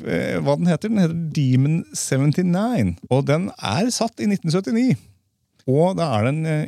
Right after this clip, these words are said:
indisk kvinne som jobber på en sånn convenience store, de selger skotøy, og det er liksom forskjellige ting som er i butikken der. Men de selger sko, og det er ganske mye kjipe folk rundt da. Plutselig en dag så finner hun en sånn gjenstand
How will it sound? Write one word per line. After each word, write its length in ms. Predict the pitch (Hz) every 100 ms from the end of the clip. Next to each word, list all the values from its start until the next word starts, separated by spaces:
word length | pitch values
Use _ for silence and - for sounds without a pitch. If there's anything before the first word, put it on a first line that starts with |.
| 143
indisk 500 | 117 104 147 - -
kvinne 320 | 185 151 175 - _ _ _ _ _ -
som 300 | - 135 151
jobber 300 | 156 117 110
på 60 | 143
en 20 |
sånn 220 | 127 120
convenience 600 | 113 135 120 104 104 110 -
store, 320 | - 147 185
de 60 | 165
selger 280 | - 123 120
skotøy, 640 | - - 123 117 - 147 151
og 40 |
det 60 | 135
er 40 | 127
liksom 220 | 120 117
forskjellige 380 | - 123 110 110
ting 140 | 117 110
som 120 | 120
er 80 | 110
i 20 |
butikken 260 | 113 117 117
der. 100 | 165 - - _ -
Men 60 |
de 60 | 165
selger 220 | 180 190
sko, 260 | - 233 285 -
og 140 | - -
det 300 | - - -
er 140 | -
ganske 360 | 117 107 - 151
mye 180 | 127 151
kjipe 680 | - - 180 120 98 - 147
folk 220 | 139 135
rundt 180 | 131 120
da. 120 | 233 220 _ _ _ _
Plutselig 440 | - 208 - - 113
en 80 | 160
dag 180 | 139 185
så 120 | 175
finner 400 | - 95 87 87
hun 100 | 117
en 60 |
sånn 280 | 135 127 - - 165
gjenstand 640 | 151 113 - - 147 202